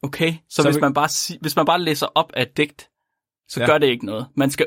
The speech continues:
Speaker 1: åbne sin sjæl, for at
Speaker 2: Ja.
Speaker 1: det gi-, ja.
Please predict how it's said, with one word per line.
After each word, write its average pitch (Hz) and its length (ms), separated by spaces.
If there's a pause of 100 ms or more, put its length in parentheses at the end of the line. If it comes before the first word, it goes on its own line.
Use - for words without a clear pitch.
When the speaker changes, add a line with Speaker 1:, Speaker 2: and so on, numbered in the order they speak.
Speaker 1:
åbne 156 300
sin 127 160
sjæl, 131 340
for 117 160
at 113 60
Speaker 2:
Ja. 123 140
Speaker 1:
det 117 140
gi-, - 220 (1120)
ja. 135 100